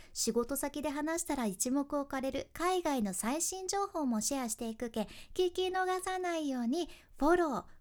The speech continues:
無料のサブスク登録のボタンも今のうちにポチッと忘れずに押しておいてください。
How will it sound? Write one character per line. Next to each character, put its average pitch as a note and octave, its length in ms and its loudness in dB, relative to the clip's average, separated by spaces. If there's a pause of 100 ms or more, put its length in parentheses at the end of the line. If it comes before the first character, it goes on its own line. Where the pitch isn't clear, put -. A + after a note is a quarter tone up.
無 G#3+ 180 8
料 G4 320 4
の G4+ 160 -2
サ - 200 -2
ブ B3 120 4
ス - 100 -4
ク F4 160 0
登 G4 160 0
録 G#4 200 2
の A#3 100 4
ボ G3+ 140 -2
タ G#3+ 200 -2
ン A3 60 6
も A3 140 6 (180)
今 G#3+ 220 4
の G#3+ 140 4
う A3 40 2
ち A3+ 120 -2
に A#3+ 180 -2
ポ F#4 100 0
チ F#4 160 -4
ッ F4+ 100 -6
と - 120 0 (200)
忘 B3+ 280 -2
れ B3 140 0
ず B3 100 0
に B3 140 4
押 A#3+ 100 0
し - 80 -4
て B3+ 120 -4
お C4 60 -4
い C4 60 -6
て C4 100 -6
く B3 100 -10
だ A#3 160 -6
さ B3+ 200 -2
い。 A3 80 -6